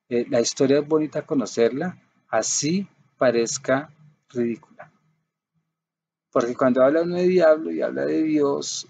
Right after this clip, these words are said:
eh, es hablar del mal y hablar del bien.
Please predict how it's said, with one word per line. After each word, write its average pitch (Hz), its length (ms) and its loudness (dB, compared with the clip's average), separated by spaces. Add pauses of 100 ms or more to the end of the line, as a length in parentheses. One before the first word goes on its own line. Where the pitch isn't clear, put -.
eh, 143 320 -4
es - 380 -6 (100)
hablar 117 340 -2
del 127 180 -4
mal 143 440 -2
y 113 60 -6
hablar 95 340 -4
del 107 180 -8
bien. 170 300 -8